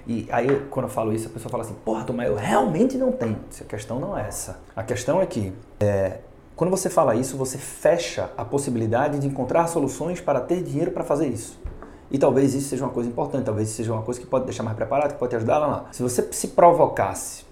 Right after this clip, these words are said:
né, a, da seguinte forma: "Como é que eu faço pra ter dinheiro pra ter isso?" Talvez você continue chegando na resposta: "Não existe alternativa hoje conhecida." Mas quando você faz uma pergunta, você convida o teu cérebro a pensar em alternativas e respostas,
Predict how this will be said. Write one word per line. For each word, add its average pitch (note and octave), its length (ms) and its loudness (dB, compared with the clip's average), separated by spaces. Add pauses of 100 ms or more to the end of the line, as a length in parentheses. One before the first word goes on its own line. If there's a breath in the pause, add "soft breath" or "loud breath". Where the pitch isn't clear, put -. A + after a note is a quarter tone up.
(100)
né, A#2 160 -4 (720 loud breath)
a, G#2 480 2 (140)
da A#2+ 260 6
seguinte B2+ 320 0
forma: G#2 320 -2 (100)
"Como - 140 -4
é - 20 0
que E3 80 -2
eu F3 60 2
faço F3+ 340 0
pra D3+ 160 -4
ter D3 120 -2
dinheiro B2 200 -2
pra B2 80 -4
ter A2+ 160 -2
isso?" - 320 -12 (160)
Talvez D3+ 360 6
você E3+ 220 -2
continue F3+ 500 -2
chegando E3+ 280 2
na E3+ 60 0
resposta: C#3+ 760 0
"Não C3+ 260 0
existe D#3 300 -2
alternativa F#3 480 -4
hoje E3 180 0
conhecida." A#2 540 -4 (180)
Mas G#2+ 320 0
quando A2+ 240 -6
você A2+ 240 -4
faz G#2 240 -4
uma G#2+ 140 -2
pergunta, A2+ 800 -2
você A2 220 -6
convida B2+ 400 -4
o - 20 -8
teu D3+ 100 -4
cérebro A#2+ 400 0
a C#3 40 -4
pensar C#3+ 260 -4
em A2+ 40 -2
alternativas A#2 500 -4
e - 20 -6
respostas, - 560 -8